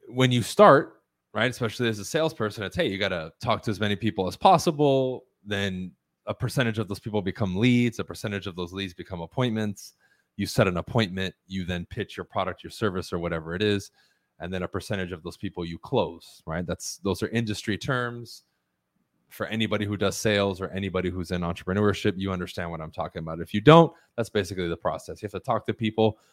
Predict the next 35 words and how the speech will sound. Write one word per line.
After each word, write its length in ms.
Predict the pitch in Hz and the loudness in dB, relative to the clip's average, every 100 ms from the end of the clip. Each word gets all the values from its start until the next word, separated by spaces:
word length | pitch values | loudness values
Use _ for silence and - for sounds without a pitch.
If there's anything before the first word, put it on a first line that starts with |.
| _ | _
Small 260 | - - 98 | -12 -2 0
percentage 480 | 101 - 98 92 92 | 0 -6 -6 -6 -6
end 140 | 90 | -4
up 120 | 90 | -6
being 200 | 87 87 | -6 -6
interested. 480 | 104 - 101 98 90 | -6 -8 -6 -4 -4
From 120 | - | -4
the 80 | 85 | -4
people 240 | 98 82 85 | -4 -2 -4
that 100 | 82 | -2
are 80 | 92 | -4
interested, 480 | 90 95 - 87 - _ _ _ | -4 -6 -4 -4 -6 _ _ _
you 140 | 92 | -8
talk 260 | - 87 - | 0 0 0
to 60 | 85 | 0
that. 240 | 90 95 90 | 4 4 2
A 60 | |
percentage 440 | - 87 95 87 - | -6 -2 0 0 -2
of 120 | 80 | -2
them 280 | 92 92 82 | 0 0 -2
end 140 | 87 85 | -4 -4
up 100 | - | -2
setting 280 | 92 85 | -2 -2
up 140 | 85 - | -4 -4
a 60 | |
meeting 320 | 85 117 117 110 | 0 2 2 2
with 160 | 107 | 2
you 240 | 110 104 104 _ _ _ | 2 2 -2 _ _ _
to 80 | 92 | -8
hear 280 | 85 101 92 | 0 4 4
about 260 | 90 85 | 4 0
your 100 | 87 | -2
product 380 | - 92 85 - | -2 0 0 -4
or 40 | |
service. 540 | 82 175 160 156 - | 0 2 6 4 2